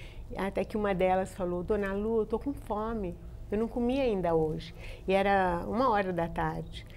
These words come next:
E eu, naquele momento, eu perguntei, "O que eu posso fazer por vocês?" E elas falaram,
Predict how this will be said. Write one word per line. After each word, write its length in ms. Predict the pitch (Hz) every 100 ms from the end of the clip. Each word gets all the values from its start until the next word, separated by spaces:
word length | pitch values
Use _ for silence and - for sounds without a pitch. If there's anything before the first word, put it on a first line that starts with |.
| - - - - - -
E 160 | 208 214
eu, 180 | 214 208 - - -
naquele 460 | 196 - 233 226
momento, 400 | 202 196 190 196
eu 60 | 196
perguntei, 340 | 202 208 214
"O 60 | 220
que 120 | -
eu 60 | 370
posso 340 | - 196 175
fazer 260 | - 180 180
por 180 | - 170
vocês?" 580 | 165 170 - 165 160 156 - - - -
E 40 | 185
elas 260 | 190 190
falaram, 580 | 196 180 175 175 175